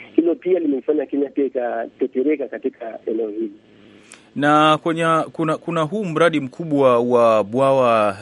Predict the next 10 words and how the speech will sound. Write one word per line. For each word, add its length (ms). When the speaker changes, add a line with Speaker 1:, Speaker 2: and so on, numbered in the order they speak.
Speaker 2:
la 300
uzalishaji 600
umeme 520
ambao 680
uwekezaji 500
wake 200
ulitumia 500
dola 340
bilioni 360
tano. 480